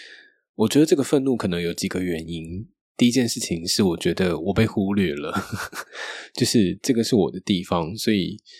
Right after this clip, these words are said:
这个愤怒的感觉来自于我很珍贵这个地方，所以任何人进来这个领域的时候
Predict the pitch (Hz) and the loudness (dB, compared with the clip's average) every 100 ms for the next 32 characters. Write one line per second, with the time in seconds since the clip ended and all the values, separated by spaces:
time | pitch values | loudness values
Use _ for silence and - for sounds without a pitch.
0 | - _ _ - - _ _ _ - - | -20 _ _ -20 -20 _ _ _ -4 0
1 | 160 135 151 135 104 101 95 87 87 90 | 2 4 2 2 0 0 0 -2 -4 -4
2 | 87 90 - 117 98 82 80 80 - 104 | -2 -4 0 2 4 2 -2 -4 -2 2
3 | 95 - - 90 80 - 113 101 113 113 | 4 4 0 0 -2 0 0 0 0 2
4 | 92 - 92 87 98 80 - 82 92 110 | 2 0 -6 -2 -2 -2 -2 -2 -2 -2
5 | 98 92 87 101 - - _ _ 139 123 | 0 2 0 -6 -12 -20 _ _ 2 2
6 | - 98 90 98 - 104 87 78 78 85 | 2 2 2 0 0 0 0 -4 -4 -10
7 | - _ _ - - - - 98 85 85 | -14 _ _ -20 -10 -2 0 0 0 0
8 | 98 98 98 - - 95 87 | -2 -2 -4 -4 -2 -2 -2